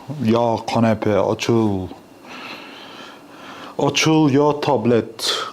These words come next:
açıl. Açıl ya hindi, açıl.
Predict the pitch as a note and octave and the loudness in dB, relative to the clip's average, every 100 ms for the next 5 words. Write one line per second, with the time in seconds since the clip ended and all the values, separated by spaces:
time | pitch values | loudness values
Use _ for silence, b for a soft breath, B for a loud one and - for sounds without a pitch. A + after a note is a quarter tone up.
0 | - A2+ - B2 A#2+ A#2 A2 G#2+ G2+ G2 | -4 -2 0 2 4 6 4 4 2 0
1 | F#2+ G2 B B B B - B B B | -4 -10 B B B B -20 B B B
2 | B - A2+ G#2 - A#2+ A2+ G#2+ A#2 A#2 | B -4 -2 0 2 4 4 4 4 2
3 | G2+ G#2 G#2+ F#2+ G2 F#2+ G#2+ - - G#2 | 2 2 4 4 2 2 -2 -4 0 2
4 | F#2 F2+ E2+ E2+ | 2 0 -2 -6